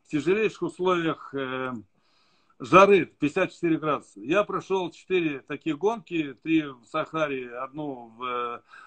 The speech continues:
э, об-, это самое, в Латинской Америке. И для меня страдание было прежде всего то, то жара и, и кондиционер. Я получил так, так называемую, ну, в то время болезнь кондиционера. Ой, болезнь, э, как это называется там?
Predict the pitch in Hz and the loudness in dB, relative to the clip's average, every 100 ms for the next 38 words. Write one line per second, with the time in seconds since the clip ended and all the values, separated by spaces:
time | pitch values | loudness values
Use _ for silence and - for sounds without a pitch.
0 | - - 120 113 120 123 127 123 117 113 | -10 -4 -2 -2 -4 -4 -6 -8 -10 -12
1 | 113 - 107 - 120 107 101 98 107 139 | -14 -12 -12 -6 -4 -2 -4 -6 2 2
2 | 139 160 - 160 196 220 190 180 175 147 | 4 2 4 4 4 2 2 -2 -2 -4
3 | _ _ _ _ _ _ 151 170 175 170 | _ _ _ _ _ _ 2 4 6 4
4 | 165 151 151 139 170 208 233 - 180 165 | 4 -4 -8 -4 -2 0 0 2 0 2
5 | 202 196 180 180 180 175 147 175 180 - | -2 -2 -6 -6 -4 -6 -6 -2 -2 -4
6 | 165 185 170 170 147 127 175 175 131 98 | -8 -6 -6 -6 -6 2 4 4 0 -2
7 | - 120 135 135 135 185 208 - 190 175 | -10 -6 -4 -4 -6 -8 -8 -2 -2 -2
8 | 180 196 190 156 107 _ _ _ _ _ | -2 -2 -2 -4 -6 _ _ _ _ _
9 | _ _ _ - 175 226 180 - 180 165 | _ _ _ -2 0 0 -2 -4 -2 -2
10 | 226 196 185 - 147 - 160 180 160 196 | -6 -6 -8 -8 -14 -12 -6 -2 0 0
11 | 180 160 196 - 170 160 147 127 160 214 | 0 -2 -2 0 2 2 0 2 2 0
12 | - 170 165 - 180 170 123 101 _ 139 | -2 -2 -2 -2 0 0 -2 -6 _ 0
13 | 143 123 175 214 160 160 147 139 135 123 | 0 2 0 0 -4 -4 -2 -2 -4 -8
14 | 113 104 135 113 107 107 98 - 90 | -16 -12 -12 -12 -14 -14 -14 -18 _